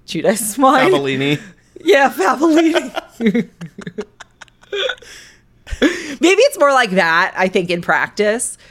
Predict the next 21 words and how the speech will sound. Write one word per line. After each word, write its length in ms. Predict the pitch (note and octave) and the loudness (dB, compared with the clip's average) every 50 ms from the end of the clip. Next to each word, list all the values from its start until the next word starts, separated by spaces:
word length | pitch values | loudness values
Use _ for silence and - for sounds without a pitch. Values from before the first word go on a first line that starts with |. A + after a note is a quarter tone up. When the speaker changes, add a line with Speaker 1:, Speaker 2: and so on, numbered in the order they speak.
| _ _ - | _ _ -2
Speaker 1:
'Cause 160 | - B3+ G3+ | 0 2 2
also, 260 | A#3+ A3+ A3+ - C#4 | 2 0 0 -2 0
like, 160 | C#4+ C#4 G#3 | -2 0 0
no 140 | G#3 G#3 G3 | 0 -2 -2
one 120 | A3 B3 | -2 -2
associates 600 | B3 A#3+ - A#3 G#3+ G#3+ - G#3+ G3 F#3+ F3+ - | -4 -4 -4 -2 -4 -4 -2 -2 -4 -4 -4 -4
Rinna 440 | - F3+ F3+ F3+ F3 F3 D#3+ D#3 D3+ | -4 -2 -2 0 0 0 0 0 -2
with 360 | D#3 D#3+ D#3+ D3+ - _ - - _ | -4 -8 -8 -10 -12 _ -20 -20 _
wine 560 | - D3+ F3 F#3+ G3+ F#3+ E3+ D3+ C#3 C#3+ C3+ C#3+ | -4 0 2 4 4 4 2 0 -4 -8 -10 -8
the 80 | D#3 | -6
way 220 | D#3 D#3 D3+ D#3 D3+ | -4 -2 -2 -2 -2
that, 200 | - D3+ D#3 - | -2 -4 -6 -6
like, 180 | C#3+ D3+ D3 | -6 -10 -10
people 260 | - F3+ E3+ - D#3 | -10 -12 -8 -6 -6
associate 420 | D#3+ D#3 - E3 D#3+ - E3+ C#3+ B2 | -6 -4 -4 -6 -6 -6 -8 -8 -8
Ramona 300 | D#3+ D#3+ D3+ D3 C#3+ C3+ | -8 -8 -8 -10 -10 -12
with 100 | C#3 - | -14 -8
Pinot. 360 | - A3+ A#3 G3+ E3+ D3+ C#3+ - - - - - - - - - | -2 0 0 0 0 -2 -4 -8 -16 -20 -20 -20 -20 -20 -18 -12
So 440 | - - - A#3+ A3 G3+ F#3 - - | -6 -2 0 2 4 4 2 2 -2
I 100 | - G#3 | -4 -6
think 500 | G#3 - - D#4 D#4 E4 F4 - _ _ | -6 -6 -6 -6 -6 -6 -8 -12 _ _